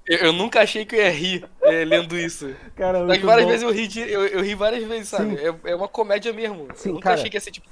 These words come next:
Speaker 1: uma comédia de verdade, sabe?
Speaker 2: Cara, exatamente. Eu, eu fi-, a primeira vez que eu ri num livro assim antigo foi no Don Quixote.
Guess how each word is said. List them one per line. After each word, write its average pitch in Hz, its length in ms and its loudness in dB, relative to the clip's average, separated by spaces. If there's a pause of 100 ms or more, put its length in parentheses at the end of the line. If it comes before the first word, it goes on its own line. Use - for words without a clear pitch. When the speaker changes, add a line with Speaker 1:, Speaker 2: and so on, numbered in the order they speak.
Speaker 1:
uma 175 140 -8
comédia 156 480 -4
de 135 120 -20
verdade, 131 320 -8
sabe? 113 200 -14 (120)
Speaker 2:
Cara, 143 220 2
exatamente. 160 880 -4
Eu, 147 680 0 (300)
eu 160 100 -4
fi-, - 220 -10 (180)
a 151 100 -2
primeira 190 340 -8
vez 165 220 -10
que - 120 -12
eu 151 100 -6
ri 139 180 -8
num 139 160 -8
livro 123 240 -8
assim 120 240 -10
antigo 123 260 -10
foi 139 160 -8
no 139 100 -6
Don 143 180 -6
Quixote. 135 640 -10